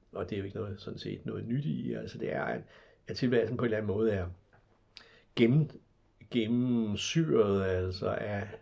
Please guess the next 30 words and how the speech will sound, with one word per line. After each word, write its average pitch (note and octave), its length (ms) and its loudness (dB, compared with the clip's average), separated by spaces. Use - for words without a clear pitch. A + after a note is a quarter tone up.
en A2+ 380 -4
altomfattende G#2 680 -4
rytme, B2+ 380 -2
vibration, G#2+ 580 -2
kan A2 120 -10
man A2 120 -6
kalde G#2 260 -4
det, A2 40 -8
og G#2 120 -6
det G#2+ 60 -6
er G2 40 -8
det, G2 220 -2
øh, C3+ 200 -6
som G#2 160 -4
kan G2 140 -4
forbindes G#2+ 440 -6
med G2 260 -2
det, G#2 140 -2
vi A2+ 60 -6
kalder F#2+ 220 -2
for F2+ 220 -6
tid, A#2 280 -2
som B2+ 160 -4
er G#2+ 40 -2
altså G#2+ 200 -2
udtryk A2 300 -2
for - 100 -4
nogle G2+ 180 -4
cykliske, - 580 -6
øh, F#2 840 -2